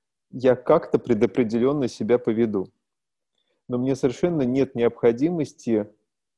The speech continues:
думать об этом заранее, потому что я знаю, что всё всегда случится самым идеальным образом. Мне не нужно прогнозировать. Мне, главное, что у меня нет страха перед будущим.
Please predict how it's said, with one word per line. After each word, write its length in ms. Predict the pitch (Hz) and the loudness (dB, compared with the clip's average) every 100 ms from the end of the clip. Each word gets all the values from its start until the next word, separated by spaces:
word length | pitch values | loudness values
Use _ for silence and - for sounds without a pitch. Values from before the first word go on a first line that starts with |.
| _ _ - | _ _ -12
думать 440 | 131 143 123 104 | 0 2 2 0
об 120 | 123 127 | 0 2
этом 240 | 123 120 | 0 -2
заранее, 580 | 113 127 156 190 131 104 | 2 4 4 0 -2 -2
потому 320 | - - 117 | -6 -6 -6
что 160 | 113 123 | -2 -2
я 60 | 117 | -2
знаю, 220 | 135 151 | -4 -6
что 160 | - | -6
всё 180 | 113 135 | -8 -8
всегда 300 | 127 107 113 | -8 -6 -6
случится 440 | 117 117 - 131 110 | -6 -8 -8 -8 -8
самым 320 | - 123 113 | -6 -4 -4
идеальным 360 | 101 113 113 110 | 0 0 0 -4
образом. 380 | 104 110 - 120 | -4 -6 -10 -10
Мне 140 | 127 | -8
не 80 | 131 | -6
нужно 420 | 143 143 131 127 _ - | -6 -6 -8 -8 _ -2
прогнозировать. 840 | 139 127 135 104 107 104 101 - | 0 0 -2 0 0 2 0 -4
Мне, 380 | 107 117 135 131 | -8 -6 -4 -2
главное, 260 | 127 156 | 0 -2
что 120 | 151 135 | -4 -6
у 20 | |
меня 100 | 135 | -2
нет 160 | 139 | -4
страха 400 | - - 131 - | -2 0 0 0
перед 240 | 110 117 113 | -6 -6 -6
будущим. 520 | 110 101 101 - 117 | -6 -6 -8 -12 -18